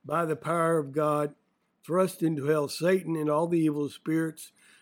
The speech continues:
who prowl around the world seeking the ruin of souls. Amen." I also have left a link for the full post on the dream of Leo the Thirteenth.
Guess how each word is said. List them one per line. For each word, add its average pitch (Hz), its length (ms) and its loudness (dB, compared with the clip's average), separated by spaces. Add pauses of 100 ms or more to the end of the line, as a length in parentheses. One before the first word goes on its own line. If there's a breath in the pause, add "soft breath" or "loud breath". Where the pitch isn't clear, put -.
(140 soft breath)
who 151 80 -4
prowl 175 540 0
around 160 420 0
the 160 80 0
world 156 440 2
seeking 170 460 -2
the 139 100 -4
ruin 151 360 2
of 135 100 -4
souls. 131 600 -4 (100)
Amen." 147 540 0 (720 soft breath)
I 151 100 -4
also 151 360 0
have 143 180 -2
left 151 300 -2
a 143 60 -4
link 151 440 -2 (480)
for 143 300 -2 (160)
the 135 140 -10 (240)
full 170 220 4
post 151 420 -2
on 147 160 0
the 135 80 -8
dream 143 340 2
of 135 160 -2
Leo 143 300 2
the 127 140 -12
Thirteenth. 147 720 -6